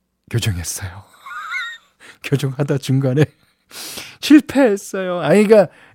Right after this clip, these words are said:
어, 잘 된 게 했는데 꼈다 뺐다 안 해갖고. 예. <laughs> 자, 구일일사 번이,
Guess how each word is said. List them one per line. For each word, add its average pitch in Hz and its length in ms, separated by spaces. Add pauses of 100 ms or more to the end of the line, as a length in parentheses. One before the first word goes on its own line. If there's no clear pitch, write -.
어, 151 520
잘 180 360
된 143 320
게 175 420
했는데 160 340
꼈다 247 300
뺐다 196 420
안 101 100
해갖고. 107 400
예. 113 200 (920)
<laughs> - 1600
자, 123 280
구일일사 160 680
번이, 139 360